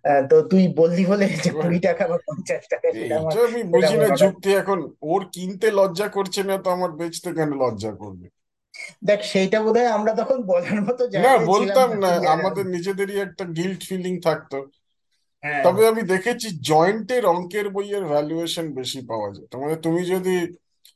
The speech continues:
Speaker 2: ও, অভিষেক জানবে যে ওই ফিজিক্সের সে টেক্সট বই, সে যতই ভালো হোক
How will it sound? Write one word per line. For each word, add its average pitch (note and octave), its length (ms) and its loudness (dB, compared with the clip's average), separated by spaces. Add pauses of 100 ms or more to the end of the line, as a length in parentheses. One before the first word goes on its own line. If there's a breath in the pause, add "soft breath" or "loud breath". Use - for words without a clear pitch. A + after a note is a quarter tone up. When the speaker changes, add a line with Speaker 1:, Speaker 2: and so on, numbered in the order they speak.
(240)
Speaker 2:
ও, D3+ 100 0
অভিষেক E3 580 -2
জানবে D#3 600 -2
যে D3+ 340 -6 (920)
ওই D#3+ 260 -2 (440)
ফিজিক্সের F#3 560 0
সে G3+ 160 -4
টেক্সট F#3+ 460 -2
বই, B2 300 -8
সে F3+ 260 0
যতই E3 460 2
ভালো D#3 320 4
হোক C3+ 220 -4